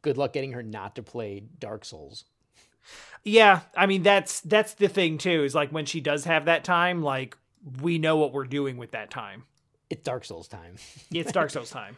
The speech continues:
Speaker 1: Well, and I know she wants to play Rune Factory five, which was
Speaker 2: Yep.
Speaker 1: released in America about a week and a half ago or so.
Speaker 2: Something like that, yeah.
Speaker 1: Two weeks ago.
Speaker 2: So yeah, there's a lot, there's a lot of video games.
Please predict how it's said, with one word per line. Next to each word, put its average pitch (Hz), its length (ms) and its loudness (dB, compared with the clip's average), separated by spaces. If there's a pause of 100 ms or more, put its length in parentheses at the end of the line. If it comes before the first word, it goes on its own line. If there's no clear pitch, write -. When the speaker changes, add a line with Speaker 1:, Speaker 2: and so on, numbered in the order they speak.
Speaker 1:
Well, 180 120 4
and 160 100 6
I 156 60 2
know 147 120 4
she 151 120 -6
wants 139 180 -6
to 139 60 -8
play 139 180 -4
Rune 123 200 -8
Factory 120 600 -8
five, 110 640 -8 (280)
which 123 220 -12
was - 40 -2 (100)
Speaker 2:
Yep. 110 60 -12
Speaker 1:
released 107 320 -12
in 110 80 -10
America 98 680 -12 (400)
about 95 320 -14
a 90 40 -16
week 95 260 -20
and 92 80 -14
a - 40 -20
half 98 320 -20
ago 104 140 -14
or 110 160 -14
so. 123 280 -16 (100)
Speaker 2:
Something 156 260 -4
like 127 140 -10
that, 131 260 -6
yeah. 143 200 -6 (440)
Speaker 1:
Two 104 100 -20
weeks 98 220 -20
ago. 113 220 -20 (2500)
Speaker 2:
So - 140 -4
yeah, 349 140 8
there's 285 160 8
a 277 40 6
lot, 262 140 6
there's 185 120 4
a 196 40 4
lot 196 100 8
of 185 60 0
video 185 200 2
games. 131 400 -8